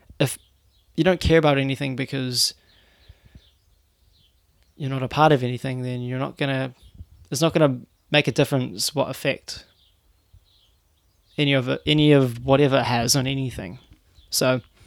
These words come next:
I think I butchered that, but yeah, m-, uh, that's why it's important to have a community. And this brings me to Christmas, because Christmas is all about, like, community and connecting with your family and friends. And that's why Christmas is important,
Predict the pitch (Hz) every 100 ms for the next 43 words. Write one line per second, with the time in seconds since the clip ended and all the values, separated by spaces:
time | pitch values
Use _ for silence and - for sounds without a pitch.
0 | _ _ _ _ _ _ _ - - -
1 | - - 143 156 123 139 - 143 98 -
2 | - - - - _ - _ _ - 123
3 | 117 123 _ 123 123 120 120 139 135 -
4 | 135 131 131 131 127 117 _ _ _ _
5 | _ _ _ _ _ - 135 143 156 151
6 | 147 131 131 135 135 127 123 123 120 -
7 | - - - - 147 160 - - 160 151
8 | 147 139 156 - 135 - 135 123 - 131
9 | 139 - 123 131 120 127 - 123 - 135
10 | 135 127 127 123 117 123 113 127 117 117
11 | 139 123 123 120 - 127 123 123 - -
12 | - - - _ - 131 143 147 131 147
13 | 147 - 151 156 - 139 135 120 - 151
14 | 156 131 113 -